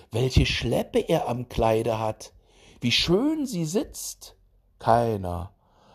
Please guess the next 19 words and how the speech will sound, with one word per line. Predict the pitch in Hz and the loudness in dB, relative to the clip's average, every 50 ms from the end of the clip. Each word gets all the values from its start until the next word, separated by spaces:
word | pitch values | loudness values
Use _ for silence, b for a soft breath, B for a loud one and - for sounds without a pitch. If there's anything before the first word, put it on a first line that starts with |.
| b b | b b
wollte | - 98 117 139 156 165 165 156 139 - | 2 4 6 6 6 4 0 -2 -4 -4
es | 131 127 - | -4 -4 -4
sich | - 120 - - | -6 -8 -6 -4
merken | 120 113 110 123 127 - - - 139 135 | 0 2 4 4 2 0 -4 -6 -6 -2
lassen, | 123 120 117 120 - - - 123 120 b b b b b b b b | 0 0 0 0 -2 -6 -8 -10 -10 b b b b b b b b
dass | - 151 151 156 - | -2 0 0 2 2
er | 160 151 151 | 2 2 2
nichts | 147 151 160 180 233 - - - - - - - - | 2 2 0 -2 -4 -6 -8 -12 -14 -14 -12 -4 0
sah, | 165 - - 135 - - 113 117 131 131 - _ _ _ _ _ _ _ _ _ _ _ _ _ | 0 0 2 0 0 -2 -2 -4 -6 -8 -14 _ _ _ _ _ _ _ _ _ _ _ _ _
denn | - 107 101 101 98 | 2 2 2 4 4
dann | 92 107 113 135 160 185 190 202 202 - _ _ _ _ _ _ _ | 4 4 4 4 2 0 -4 -6 -6 -10 _ _ _ _ _ _ _
hätte | - - 165 170 - 208 175 | 0 2 2 2 2 -2 -2
er | - 139 135 135 147 | -2 0 0 2 2
ja | 147 143 135 135 | 2 2 2 0
nicht | 131 135 135 131 - - - - - - | -2 -4 -6 -8 -10 -16 -16 -16 -14 -14
zu | - - 139 | -10 -8 -6
seinem | 127 131 117 113 117 135 139 - - _ | -4 -2 -2 0 -2 -2 -6 -8 -8 _
Amte | - 110 98 82 78 - 82 76 | -4 -2 -2 -4 -6 -10 -12 -10
getaugt | - 82 82 - - 87 85 85 87 - - - b | -10 -10 -12 -8 -4 -2 0 0 -2 -4 -8 -18 b